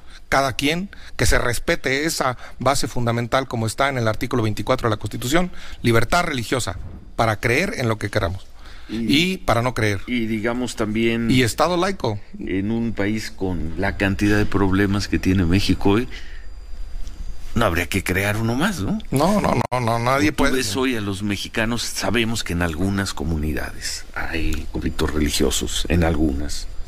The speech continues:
Speaker 2: pero tú ves a los mexicanos peleándose, <laughs> exigiendo más libertades religiosas, pues como que
Speaker 1: No.
Speaker 2: traemos otras demandas, otras preocupaciones.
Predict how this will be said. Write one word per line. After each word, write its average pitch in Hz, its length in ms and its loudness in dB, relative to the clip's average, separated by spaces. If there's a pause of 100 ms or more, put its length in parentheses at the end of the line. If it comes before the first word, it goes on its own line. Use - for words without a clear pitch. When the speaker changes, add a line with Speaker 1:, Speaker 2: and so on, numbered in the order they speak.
(600)
Speaker 2:
pero 95 320 2 (220)
tú 107 140 4
ves 110 180 6
a 107 40 4
los 92 180 2
mexicanos 95 500 -2
peleándose, - 960 0 (240)
<laughs> - 300 -4
exigiendo 107 680 2
más 107 240 0
libertades 107 640 2
religiosas, 98 680 0 (600)
pues 101 160 4
como 107 200 4
que 107 120 4
Speaker 1:
No. 117 120 4
Speaker 2:
traemos 165 340 2
otras 117 440 0
demandas, 120 540 4
otras 110 280 2
preocupaciones. 107 1000 2